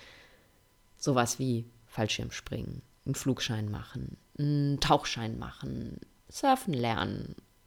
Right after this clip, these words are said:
solche Geschichten. Äh, nach Tansania reisen,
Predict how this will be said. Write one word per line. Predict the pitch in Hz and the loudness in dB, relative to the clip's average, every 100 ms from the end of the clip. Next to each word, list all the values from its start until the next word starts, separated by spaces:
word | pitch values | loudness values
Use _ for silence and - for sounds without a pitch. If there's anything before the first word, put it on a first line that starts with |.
| _ _ - | _ _ -8
solche | - 143 87 - | 0 2 2 -2
Geschichten. | - - - - - - - - - - - | -4 -4 -6 -8 -10 -10 -16 -20 -20 -20 2
Äh, | 160 156 151 151 151 | 6 8 8 6 4
nach | 170 175 175 - - | 4 6 6 2 -2
Tansania | 185 175 175 170 165 139 123 | 4 6 6 4 4 4 2
reisen, | 117 - 123 120 113 131 | 0 0 0 -2 -4 -4